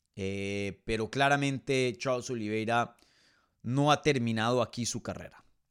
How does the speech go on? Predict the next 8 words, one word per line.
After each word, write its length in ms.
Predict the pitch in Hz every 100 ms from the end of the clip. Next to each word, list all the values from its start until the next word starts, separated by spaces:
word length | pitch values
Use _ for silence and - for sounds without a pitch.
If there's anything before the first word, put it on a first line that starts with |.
| _ _ _ _ _ -
Muchas 300 | 113 139 -
personas 340 | 123 120 131
de 80 | 120
pronto 320 | 113 123 -
pensaron 560 | - 101 135 135 135 131 _ _ _
que 100 | -
nos 160 | 107 104
podemos 600 | - 117 131 143 - -